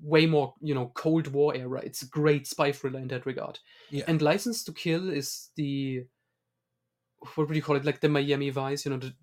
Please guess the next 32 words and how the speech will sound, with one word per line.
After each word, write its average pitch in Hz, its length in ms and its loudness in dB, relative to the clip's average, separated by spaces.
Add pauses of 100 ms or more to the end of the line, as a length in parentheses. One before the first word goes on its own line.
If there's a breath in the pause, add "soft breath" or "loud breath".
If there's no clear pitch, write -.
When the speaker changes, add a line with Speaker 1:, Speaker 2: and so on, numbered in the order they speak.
Speaker 1:
dealing 147 260 2
with 139 160 -4
the 147 80 -6
drug 143 280 2
Speaker 2:
Yeah, 180 120 8
Speaker 1:
cartels - 100 0
Speaker 2:
Scarface, 156 640 8
Speaker 1:
and 147 100 2
Speaker 2:
that - 60 -8
Speaker 1:
stuff. 147 260 4
Speaker 2:
sort 131 160 -8
of 123 100 -8
thing. 131 300 -8
Speaker 1:
Scarface, 143 560 0
Speaker 2:
Yeah. 131 80 -8
Speaker 1:
mm-hmm. 147 80 -12 (300)
Speaker 2:
It's 180 180 4
an 208 80 8
American 226 500 8
action 180 520 6
movie. 120 580 -2
It's 160 220 -4
more 214 240 8
so 220 180 4
than 156 200 2
any 175 220 0
of 151 120 -2
these 147 200 0
previous 156 460 0
ones 131 240 -6
have 120 120 -8
been. 127 280 -4